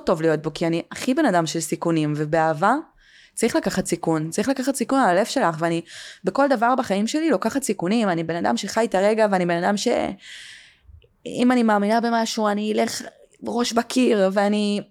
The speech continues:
הכי, הבן אדם הכי, הכי שעף על זה וחי סיכונים,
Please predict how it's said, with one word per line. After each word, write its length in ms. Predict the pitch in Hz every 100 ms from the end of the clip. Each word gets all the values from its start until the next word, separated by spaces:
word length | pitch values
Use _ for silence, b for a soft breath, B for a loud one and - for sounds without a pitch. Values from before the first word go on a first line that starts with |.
| _ _ _ _ _ _ _ -
הכי, 540 | - - 381 403 359 - _ _ _ _ _ _ _
הבן 200 | 220 220
אדם 140 | 269 294
הכי, 280 | - 294
הכי 240 | 302 277 285
שעף 1160 | - - - _ _ _ _ _ - 311 -
על 120 | 294 285
זה 160 | 269 226
וחי 300 | 180 262 285
סיכונים, 500 | 311 - 214 285